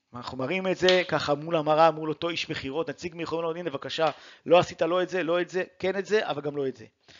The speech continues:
חברים, היה לי הנו-, היה לי העונג, אה, וובינר, אה, על קצה המזלג. אה, תזכרו, אנרגיה, תודעה, גישה, שאלת שאלות, להיות רעבים לכסף,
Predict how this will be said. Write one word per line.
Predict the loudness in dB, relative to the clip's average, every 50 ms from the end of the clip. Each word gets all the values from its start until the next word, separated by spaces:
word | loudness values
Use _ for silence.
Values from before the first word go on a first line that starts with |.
| -20 -20 -20 -20 -20 -20 -20 -20 -20 -20 _
חברים, | 4 6 6 8 8 8 10 10 8 8 4 0 _ _ _ _ _
היה | -4 0 2 2 2
לי | 2 2 0
הנו-, | 0 0 -2 -4 -4
היה | -2 0 2 2 2 2
לי | 0 0 0 0
העונג, | 2 2 2 0 -2 -4 -6 -6 -8 -10 _ -20 _ _ _ _ -18
אה, | -14 -10 -10 -8 -8 -10 -10 -12 -14 -10
וובינר, | -8 -8 -8 -6 -4 -2 0 2 2 0 -2 -6 _ _ _ _ _ _ _ -20
אה, | -16 -14 -14 -14 -14 -16 -14 -10
על | -10 -10
קצה | -10 -10 -4 -2 0 0
המזלג. | 0 -2 -4 -4 -4 -4 -4 -4 -6 _ _ _ _ _ _ _ _ _ _ _ _ _ _ _ _ _ _ _ _ -20 -16
אה, | -12 -8 -4 -4 -4 -4 -6
תזכרו, | -12 -16 -8 -2 0 2 4 4 4 4 2 -2 -10 _ _ _ _ _ _ -8 -6
אנרגיה, | 0 4 4 4 4 6 4 4 4 2
תודעה, | 0 -4 -8 -8 -2 2 4 4 6 6 6 4 4 2 0 -6 _ _ _ _
גישה, | -10 -8 -6 0 4 4 6 6 4 0 -6 _ _ _
שאלת | -20 -14 -10 -6 -2 2 4 4 4 2
שאלות, | 0 -2 -2 -2 0 2 2 2 2 0 -6 -14 -20 _ _ _ _ _ -10
להיות | -6 -6 -6 -6 -6
רעבים | -4 -2 0 0 0 0 -2 -4 0 2
לכסף, | 2 2 4 2 0 0 0 -4 -6 -6 -6 -10 -16 _